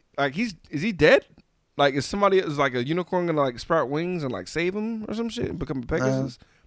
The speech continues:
Speaker 1: That has to be what happens. So, like, I'm freaking, I'm kinda freaking out. I'm just really lost. Like, dude, that, like, he's the main character. He just got thrown out of this fucking deal. And he, like, busts out the room.
Speaker 2: Right.
Speaker 1: And he's taking the star chick and he's like,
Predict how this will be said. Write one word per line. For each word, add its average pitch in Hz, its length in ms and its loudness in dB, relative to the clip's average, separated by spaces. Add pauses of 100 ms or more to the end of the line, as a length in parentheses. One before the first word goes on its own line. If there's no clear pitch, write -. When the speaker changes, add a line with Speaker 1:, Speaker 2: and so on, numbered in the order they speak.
Speaker 1:
That 156 80 2
has 196 200 4
to 175 60 -10
be 147 100 0
what 117 120 -2
happens. 87 400 -10 (640)
So, 196 360 -6 (1000)
like, 139 180 -6
I'm 262 200 2
freaking, 160 340 -2
I'm 240 100 0
kinda 170 220 2
freaking 120 300 0
out. 104 240 -4
I'm 175 120 2
just 135 160 0
really 139 200 4
lost. 117 320 0
Like, 101 180 -8
dude, 131 160 0
that, 104 160 -2
like, 104 100 -6
he's 113 140 -6
the 127 60 -4
main 131 160 0
character. 127 320 -4 (220)
He 135 100 -8
just 131 200 -10
got 117 220 -4
thrown 131 320 -2
out 117 120 0
of 110 40 -6
this 110 160 -6
fucking 117 320 -4
deal. 139 260 -8 (800)
And 120 600 -4 (1000)
he, 156 260 -8
like, 123 380 -4
busts 131 560 0
out 185 160 -2
the 143 80 -4
room. 123 500 -4 (580)
Speaker 2:
Right. 104 260 4
Speaker 1:
And 127 100 2
he's 123 160 -4
taking 165 340 -2
the 131 100 -2
star 127 360 0
chick - 240 -10
and 110 80 -8
he's 107 120 -8
like, 98 260 -10